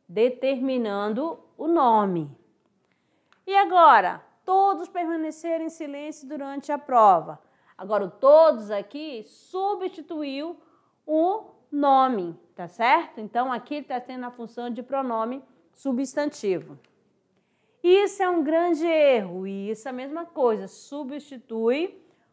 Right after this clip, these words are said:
o nome, beleza? Agora, a função coesiva.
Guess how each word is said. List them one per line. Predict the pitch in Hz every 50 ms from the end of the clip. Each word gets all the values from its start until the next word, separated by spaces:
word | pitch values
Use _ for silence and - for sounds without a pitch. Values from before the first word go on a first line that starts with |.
| _ _ _
o | 254 285 302 320 370 440 440 - - - _ _ _ _ _ _ _ _
nome, | 277 277 262 240 220 208 196 180 165 160 151 - _ _ _
beleza? | - 170 170 165 180 202 247 285 302 302 269 277 254 220 196 165 - _ _ _ _ _ _ _ _ _ _ _ _ _ _ _ _ _ _ _ _ _ _ _ _ _ _ _ _
Agora, | 247 262 302 320 330 339
a | 339
função | 339 339 349 - - - 330 330 339 339
coesiva. | 339 370 370 349 349 349 269 226 202 220 269 277 277 262 208 170 170 190 180 170 160 160 170